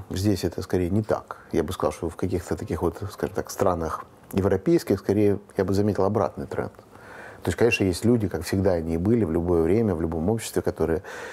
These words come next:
хотят зарабатывать много денег, там, быть богатыми. Вот. Но, м, кстати говоря, э, здесь есть огромное количество людей, которые, наоборот, считают, что зарабатывать много денег, это предполагает очень, так сказать, э, высокую степень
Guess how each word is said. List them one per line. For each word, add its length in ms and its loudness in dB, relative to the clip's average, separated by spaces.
хотят 300 2
зарабатывать 500 2
много 340 2
денег, 380 2
там, 180 -2
быть 140 0
богатыми. 520 0
Вот. 400 2
Но, 500 4
м, 200 0
кстати 260 -2
говоря, 560 6
э, 320 2
здесь 200 2
есть 120 0
огромное 320 4
количество 400 2
людей, 300 2
которые, 300 2
наоборот, 580 4
считают, 480 2
что 360 -2
зарабатывать 460 2
много 260 2
денег, 380 0
это 180 -2
предполагает 760 0
очень, 320 -4
так 120 -6
сказать, 320 -6
э, 920 -2
высокую 800 -2
степень 480 -4